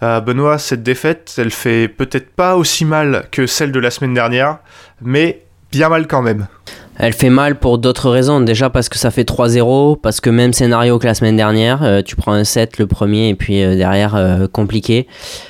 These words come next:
Speaker 2: Euh, elle fait mal, voilà. Euh, pas parce que t'es en France, mais parce que c'est la troisième, que tu sembles en panne de solution.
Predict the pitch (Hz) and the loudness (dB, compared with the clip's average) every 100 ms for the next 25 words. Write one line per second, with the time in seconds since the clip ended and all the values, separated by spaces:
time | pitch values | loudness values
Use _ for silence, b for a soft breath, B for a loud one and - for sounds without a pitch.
0 | B _ 101 95 95 95 95 95 95 95 | B _ -2 0 2 2 0 0 0 0
1 | 92 92 95 104 127 127 143 123 120 110 | 2 0 0 0 2 2 2 2 2 2
2 | 101 - 98 92 135 131 - 127 117 117 | -2 0 0 0 -2 -2 -4 -2 0 -2
3 | 117 143 139 123 104 - - 113 110 101 | 0 -2 0 0 -2 -6 -8 -4 -2 0
4 | - 117 117 139 143 147 B B B _ | -2 -2 0 2 2 0 B B B _
5 | 131 131 135 139 139 135 - 120 139 139 | 0 2 4 4 2 0 -4 -2 2 2
6 | 127 117 135 131 123 117 120 117 113 - | 2 0 2 2 2 2 2 2 2 0
7 | 135 147 156 | 2 2 0